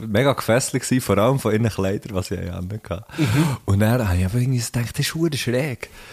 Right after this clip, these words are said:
Speaker 1: Das, es, es tönt irgendwie gar nicht so wie sie. Es ist auch nicht so eine Produktion, die sie normalerweise irgendwie wie würden machen,
Speaker 2: Mhm.
Speaker 1: weisst? Sondern es ist viel einfacher.
Speaker 2: Mhm.
Speaker 1: Sonst sind sie ja so riesig und
Speaker 2: Ja,
Speaker 1: machen
Speaker 2: genau,
Speaker 1: irgendwie
Speaker 2: ja.
Speaker 1: so immer so ein, ein riesen Uhrzeug und das ist halt mega simpel gewesen.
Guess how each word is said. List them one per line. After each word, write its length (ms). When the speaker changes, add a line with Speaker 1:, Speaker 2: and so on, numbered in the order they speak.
Speaker 1:
Das, 120
es, 300
es 160
tönt 240
irgendwie 160
gar 180
nicht 160
so 160
wie 120
sie. 260
Es 100
ist 80
auch 80
nicht 140
so 80
eine 140
Produktion, 800
die 60
sie 140
normalerweise 840
irgendwie 260
wie 160
würden 380
machen, 440
Speaker 2:
Mhm. 40
Speaker 1:
weisst? 320
Sondern 260
es 60
ist 60
viel 160
einfacher. 640
Speaker 2:
Mhm. 240
Speaker 1:
Sonst 240
sind 120
sie 100
ja 100
so 280
riesig 920
und 220
Speaker 2:
Ja, 120
Speaker 1:
machen 120
Speaker 2:
genau, 140
Speaker 1:
irgendwie 160
Speaker 2:
ja. 80
Speaker 1:
so 140
immer 260
so 260
ein, 140
ein 220
riesen 300
Uhrzeug 260
und 160
das 100
ist 100
halt 100
mega 180
simpel 380
gewesen. 200